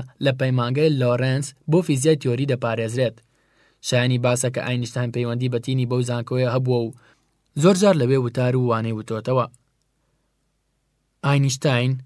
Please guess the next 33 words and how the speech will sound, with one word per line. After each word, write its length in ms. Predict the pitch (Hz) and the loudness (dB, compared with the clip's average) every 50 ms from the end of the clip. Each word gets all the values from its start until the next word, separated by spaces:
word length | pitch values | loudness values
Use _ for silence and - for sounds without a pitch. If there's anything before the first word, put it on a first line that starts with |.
| _ _ - | _ _ -2
کەسایەتی 520 | 147 131 - 143 135 139 127 196 202 185 | -2 0 0 0 0 0 0 -2 -2 0
سەدەی 260 | - 139 143 156 160 143 | 0 0 2 0 0 0
بیستەم. 320 | 127 - - - 107 101 - _ _ _ _ _ _ _ _ _ _ _ _ _ _ _ _ _ _ _ _ _ _ _ _ _ _ _ _ _ _ - | -2 -4 -6 -8 -12 -12 -14 _ _ _ _ _ _ _ _ _ _ _ _ _ _ _ _ _ _ _ _ _ _ _ _ _ _ _ _ _ _ -8
گۆڤاری 500 | 147 135 143 147 135 160 190 208 226 202 - | -2 0 0 2 4 4 4 4 4 2 0
تایمی 280 | 214 214 208 208 - | 0 0 0 0 0
ئەمریکی 380 | - 156 160 165 165 165 175 170 | 0 0 0 0 -2 -2 0 0
لە 60 | 160 147 | 0 0
ژمارەی 320 | 139 143 139 143 151 147 143 151 | 0 0 0 0 0 -2 -2 -2
کانونی 360 | 143 139 147 143 147 143 139 | -2 0 0 0 -2 -2 -2
دووەمی 280 | 143 143 143 143 139 131 | -2 -2 -2 -2 -2 -2
ساڵی 240 | - 139 139 139 127 | -2 0 0 0 -2
هەزار 240 | 120 117 127 123 123 127 | -2 0 0 0 0 0
و 100 | 127 123 | -2 -2
نۆسەد 240 | 117 110 - 123 127 | -4 -4 -4 -4 -2
و 80 | 120 113 | -4 -4
هەشتا 180 | 113 - 120 117 | -4 -6 -6 -4
و 80 | 120 123 | -4 -4
نۆدا 220 | 120 117 120 117 117 113 - - _ _ _ _ _ - | -4 -4 -4 -4 -4 -6 -10 -16 _ _ _ _ _ -4
نازناوی 520 | 139 120 120 117 123 135 143 165 175 160 - | -2 -2 -2 -2 -2 -2 -2 -2 -2 -2 -2
کەسایەتی 440 | 131 127 131 120 117 117 156 131 - | -2 -2 -2 -4 -6 -6 -6 -6 -4
سەدەی 260 | 135 123 127 131 135 | -4 -2 -2 -2 0
ناوە 220 | 131 127 127 123 123 120 | 0 0 0 0 0 0
لە 120 | 120 120 120 120 127 - _ _ _ - | -2 -2 -4 -6 -10 -14 _ _ _ -6
زانای 460 | 143 135 131 120 117 123 135 147 139 | -2 -2 -2 0 0 -2 -2 -2 -2
بەناوبانگ 520 | 139 131 127 120 120 120 123 123 127 127 135 | -2 -2 -2 -2 -2 -2 -2 -2 -2 -4 -4
ئاینشتاین 520 | 123 120 117 113 - - 123 120 120 120 120 - _ _ _ - | -6 -6 -6 -8 -8 -6 -6 -6 -6 -8 -10 -12 _ _ _ -4
لە 80 | 127 127 131 | -2 0 0
بەربوونی 460 | 151 147 143 156 180 185 185 185 - | 0 0 0 0 0 0 -2 -2 -2
ئەو 100 | - 190 | -2 -2
سیفەتە 400 | 196 - 160 147 143 139 135 143 135 131 | -2 -2 -4 -6 -6 -6 -6 -4 -2 -2
دەگمەن 280 | 131 127 127 127 123 127 | 0 0 0 0 0 0
و 120 | 127 127 | 0 0
ناوازانەی 680 | 123 120 117 117 117 117 117 117 117 127 135 135 131 127 | 0 0 0 0 0 0 -2 -2 -2 -2 -2 -2 -4 -6